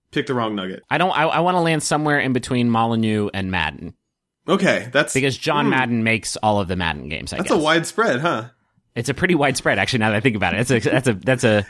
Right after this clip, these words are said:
Speaker 1: Kind of the two extremes on the <laughs> both ends of the spectrum.
Speaker 2: that's a big pair of uprights that we
Speaker 1: Mm-hmm.
Speaker 2: can, we can clear to continue using football words. Sam Hearn said, "A freaking dog that can talk?" Again, like,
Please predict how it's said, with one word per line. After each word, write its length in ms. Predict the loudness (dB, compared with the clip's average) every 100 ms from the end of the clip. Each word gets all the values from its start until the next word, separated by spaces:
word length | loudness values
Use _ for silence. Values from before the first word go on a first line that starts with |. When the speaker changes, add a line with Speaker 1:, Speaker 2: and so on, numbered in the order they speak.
| -2
Speaker 1:
Kind 180 | 0 2
of 60 |
the 60 | 0
two 240 | 2 2
extremes 640 | 2 0 2 2 2 2 0
on 120 | 0
the 380 | 0 -2 -4 -4
<laughs> 40 |
both 240 | -2 0 2
ends 120 | 2
of 80 | 0
the 60 |
spectrum. 540 | 0 0 0 -2 -4 -2
Speaker 2:
that's 220 | 0 2
a 40 |
big 300 | 0 0 0
pair 220 | 2 2 2
of 40 |
uprights 600 | 2 2 2 2 -2 -4 -2
that 120 | 0
we 80 | 2
Speaker 1:
Mm-hmm. 60 |
Speaker 2:
can, 260 | 0 -2 -2
we 100 | -2
can 140 | 0 -2
clear 260 | -2 -2
to 140 | -2 -4
continue 400 | -2 0 0 0
using 260 | 0 -2
football 380 | -2 -2 -2 -4
words. 360 | -6 -8 -12 -18 _ _ _
Sam 360 | -4 2 2 4
Hearn 280 | 4 4
said, 380 | 2 2 2 2 0
"A 80 | 0
freaking 440 | 2 0 2 0
dog 340 | 2 2 2 0
that 160 | 0
can 120 | 0
talk?" 460 | 0 2 0 0 -8 _ _
Again, 500 | 0 2 2 0 -4 -10 _ _ _ _ _ _ _ _ _ _ _
like, 340 | 0 0 -4